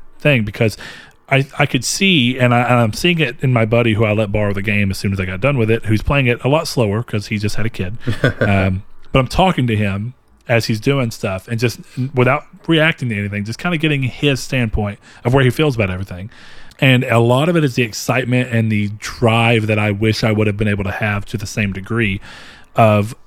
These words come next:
Speaker 1: and of course for you, I think part of what tells me where you're at in this is that you don't feel like you need to feel like Ellie. And I don't think that games should have to make you feel like the character.
Speaker 2: Mm-hmm.
Speaker 1: But I do like it sometimes when people try to make a story and try to give you the information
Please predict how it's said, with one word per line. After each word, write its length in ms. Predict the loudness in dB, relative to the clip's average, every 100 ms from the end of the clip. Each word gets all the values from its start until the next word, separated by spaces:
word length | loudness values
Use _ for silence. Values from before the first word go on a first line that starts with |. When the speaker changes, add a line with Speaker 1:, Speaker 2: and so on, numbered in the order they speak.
| -20 -20 -20 _ _ _ 2
Speaker 1:
and 240 | 2 2
of 180 | -2 0
course 280 | 2 2 2
for 120 | 0
you, 180 | 4 4
I 60 |
think 340 | 2 0 -2 -4
part 280 | 0 2 2
of 80 | 0
what 120 | -2
tells 260 | -2 -2
me 120 | 0 0
where 140 | 0
you're 220 | 0 0
at 160 | 0 0
in 100 | 0
this 220 | -2 -2
is 80 | -2
that 140 | 0
you 180 | 2 4
don't 240 | 4 2 2
feel 160 | 2
like 220 | 2 0 -2
you 180 | 0
need 200 | 0 0 -4
to 180 | -6 -10 -18 _
feel 280 | _ 2 4
like 200 | 2 0
Ellie. 340 | -2 -2 -4 2
And 120 | 4
I 80 | 4
don't 160 | 2
think 180 | 0 0
that 240 | 0 -2 -2
games 300 | 0 0 0
should 160 | -2
have 360 | -2 0 0 0
to 100 | -2
make 180 | -2 -2
you 100 | -2
feel 200 | -2 -2
like 140 | -4
the 100 | -8
character. 360 | -6 -2 0 0 -2
Speaker 2:
Mm-hmm. 320 | -4 -10 -6
Speaker 1:
But 160 | -2 2
I 140 | 2
do 280 | 2 2 2
like 320 | 2 0 -2
it 120 | -4 -4
sometimes 440 | -4 -2 -2 -4
when 80 | -6
people 200 | -6 -6
try 360 | -6 -2 0 2
to 80 | 0
make 280 | 0 0
a 60 | 0
story 640 | -2 0 2 2 0 -2 -4 -8 -4
and 100 | 2
try 180 | 4
to 80 | 2
give 220 | 0 0
you 60 | 2
the 100 | 2
information 640 | 0 0 2 2 0 -2